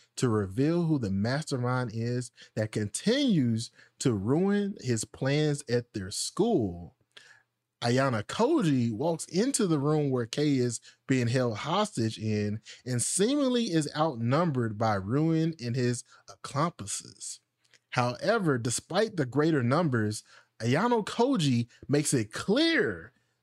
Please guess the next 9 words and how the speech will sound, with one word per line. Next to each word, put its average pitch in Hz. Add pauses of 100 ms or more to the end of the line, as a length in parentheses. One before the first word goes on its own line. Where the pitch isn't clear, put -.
(100)
that 110
there 190
just 190
isn't 175
enough 139
people 180
in 190
that 196
room 135